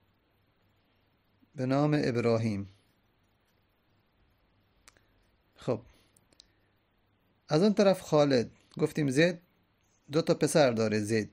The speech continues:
به ابتدا برمیگردیم، یک عمرو یک خالد. خالد دخترانی داره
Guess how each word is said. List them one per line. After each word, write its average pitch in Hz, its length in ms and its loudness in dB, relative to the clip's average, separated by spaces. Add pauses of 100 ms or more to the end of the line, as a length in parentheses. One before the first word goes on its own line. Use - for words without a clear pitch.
(560)
به 120 80 -4
ابتدا 127 320 0
برمیگردیم، 107 640 0
یک 139 180 0
عمرو 165 460 0 (140)
یک 139 180 -4
خالد. 110 540 -4 (760)
خالد 196 720 2 (800)
دخترانی 143 600 2
داره 113 520 0